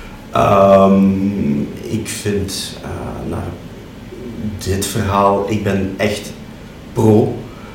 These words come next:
Ehm, ik ben van, ik blijf gewoon overtuigd. Blijf content brengen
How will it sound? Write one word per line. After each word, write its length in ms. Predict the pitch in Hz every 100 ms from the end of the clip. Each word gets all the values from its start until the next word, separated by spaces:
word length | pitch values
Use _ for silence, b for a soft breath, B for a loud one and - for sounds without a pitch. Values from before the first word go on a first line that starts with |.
| B -
Ehm, 880 | 107 101 101 101 107 107 104 -
ik 120 | 123 123
ben 140 | 143
van, 160 | 143 143
ik 100 | 135
blijf 300 | 135 135 131 117 - 107
gewoon 320 | 113 123 123
overtuigd. 580 | 117 104 87 98 95 - - B B B B B 110
Blijf 320 | 104 110 107 107
content 460 | 120 123 127 123
brengen 440 | 113 117 123 165